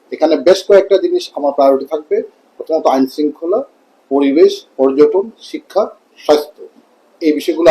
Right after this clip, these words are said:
আমার, মানে, সকল কাজই প্রায়োরিটি থাকবে, কিন্তু এই কয়েকটা কাজের জন্য আমার স্পেশাল অ্যাটেনশন থাকবে। বিশেষ করে আপনারা জানেন যে সিলেট হচ্ছে একটি, আহ, আমাদের প্রকৃতি কন্যা। সুতরাং প্রকৃতি কন্যার জন্য প্রকৃতির মতোই থাকে, সেটা আমরা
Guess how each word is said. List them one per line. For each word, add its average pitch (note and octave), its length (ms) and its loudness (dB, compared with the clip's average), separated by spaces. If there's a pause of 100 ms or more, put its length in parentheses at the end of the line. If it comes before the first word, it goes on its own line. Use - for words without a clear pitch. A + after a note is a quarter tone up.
আমার, D3+ 160 4 (420)
মানে, C#3 240 -6
সকল G3 240 2
কাজই A3 180 4
প্রায়োরিটি A3+ 340 8
থাকবে, G4+ 220 2 (340)
কিন্তু - 220 0
এই F3+ 140 6
কয়েকটা F3+ 320 6
কাজের F3+ 300 4
জন্য F3 160 2
আমার D#3 240 6 (160)
স্পেশাল F#3 240 0
অ্যাটেনশন C3+ 360 0
থাকবে। - 220 -20 (480)
বিশেষ D#3 200 0
করে F#3+ 140 4 (220)
আপনারা D#3+ 260 2
জানেন D3+ 220 6
যে D#3 120 4 (340)
সিলেট D#3 280 2
হচ্ছে E3+ 220 -12
একটি, D#3 200 -4 (480)
আহ, B2 260 -4 (100)
আমাদের C#3 320 0
প্রকৃতি G3+ 360 2
কন্যা। C#3 260 2 (340)
সুতরাং F#3+ 300 4 (120)
প্রকৃতি G3+ 380 2 (120)
কন্যার G3 320 6
জন্য G3 120 6 (120)
প্রকৃতির G3 380 2
মতোই - 240 2
থাকে, - 220 -16 (420)
সেটা F3+ 300 4
আমরা F4+ 160 6